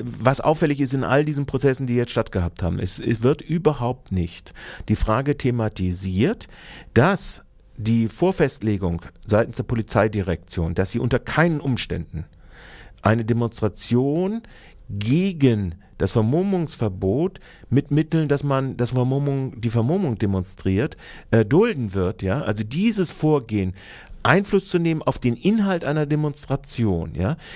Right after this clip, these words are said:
diese Rückwirkung, das wird in keinem Punkt erörtert, sondern es wird im Prinzip Glauben geschenkt bei diesen ganzen Verfahren, die vor dem Amtsgericht gelaufen sind,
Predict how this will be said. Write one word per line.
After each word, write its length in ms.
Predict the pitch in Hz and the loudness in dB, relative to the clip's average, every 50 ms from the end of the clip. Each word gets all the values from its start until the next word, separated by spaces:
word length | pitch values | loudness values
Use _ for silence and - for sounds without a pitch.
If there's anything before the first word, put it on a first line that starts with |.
| - - - - - | -18 -18 -14 -8 -4
diese 360 | 117 135 185 226 208 165 - | 0 0 2 2 4 4 4
Rückwirkung, 640 | 170 214 208 - - 131 113 104 92 - 101 95 92 | 4 2 2 0 0 2 2 2 2 0 -2 -2 0
das 220 | 90 107 110 - - | 0 -2 -2 -4 -6
wird 360 | - 110 135 139 - - - - | 0 2 2 2 2 -2 -10 -6
in 160 | - 127 123 | -2 -2 -2
keinem 360 | - - 147 147 160 160 151 | 0 0 0 2 2 0 -2
Punkt 240 | - - 131 127 123 | -2 -2 -4 -2 0
erörtert, 440 | - 104 95 - 107 147 - 208 - | 0 0 0 0 0 0 0 -2 -2
sondern 220 | - 123 127 135 | -2 -2 0 -2
es 100 | 123 - | -2 -2
wird 140 | - 135 110 | -4 -4 -2
im 100 | 127 120 | -2 -4
Prinzip 440 | - 123 117 107 - 131 135 - - - - - - - - | -4 -4 -6 -4 -2 -4 -4 -4 -8 -14 -14 -14 -14 -14 -2
Glauben 360 | - 101 101 98 120 160 170 | 2 4 4 4 4 2 -2
geschenkt 280 | 160 147 - 165 160 143 | -2 -2 -2 -2 -2 0
bei 100 | 147 135 | 0 0
diesen 220 | 131 123 117 127 | 0 -2 -2 0
ganzen 280 | 113 113 135 160 170 160 | 0 0 0 0 -2 -4
Verfahren, 400 | 151 147 127 - 135 131 135 139 | -4 -4 -2 0 0 0 0 -2
die 80 | 135 | -2
vor 120 | 123 - 120 | -2 -2 -2
dem 140 | 113 113 - | -2 0 0
Amtsgericht 540 | 87 110 127 - - - - 113 - - | -2 -2 -4 -6 -4 -2 -2 -2 -2 -2
gelaufen 440 | - 87 85 85 92 104 - 151 151 | -2 0 0 0 0 -2 -4 -6 -4
sind, 280 | 147 - 165 196 226 | -4 -2 -4 -4 -4